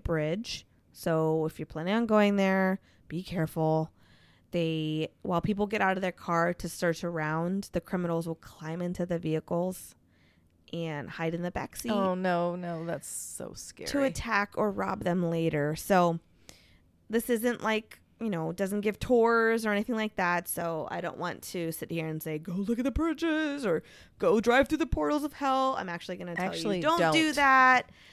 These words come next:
Speaker 1: Just listen to the podcast and get spooked on your own, 'cause that's super dangerous. It sounds like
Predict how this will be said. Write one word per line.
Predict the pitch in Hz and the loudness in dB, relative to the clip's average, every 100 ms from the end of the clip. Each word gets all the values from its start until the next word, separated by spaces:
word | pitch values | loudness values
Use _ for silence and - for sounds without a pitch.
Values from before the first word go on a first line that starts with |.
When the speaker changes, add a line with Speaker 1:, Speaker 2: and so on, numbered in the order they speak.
| - - - | -20 -20 -20
Speaker 1:
Just | - 214 | -12 -8
listen | 254 277 | -4 0
to | 254 | 0
the | 240 | 0
podcast | 247 214 220 208 208 | 2 0 2 -2 -2
and | 214 | -4
get | 196 | -6
spooked | - 202 190 | -6 -6 -2
on | 190 | -2
your | 185 170 | 0 -2
own, | 170 160 160 | -2 -4 -6
'cause | 156 160 143 143 - - _ 226 | -8 -10 -10 -12 -20 -20 _ -12
that's | - - | -10 -10
super | - 233 220 | -10 -6 -2
dangerous. | 208 196 202 202 190 190 | -2 -2 -2 -2 -2 -4
It | - | -8
sounds | - 180 185 | -8 -6 -6
like | 180 175 | -6 -6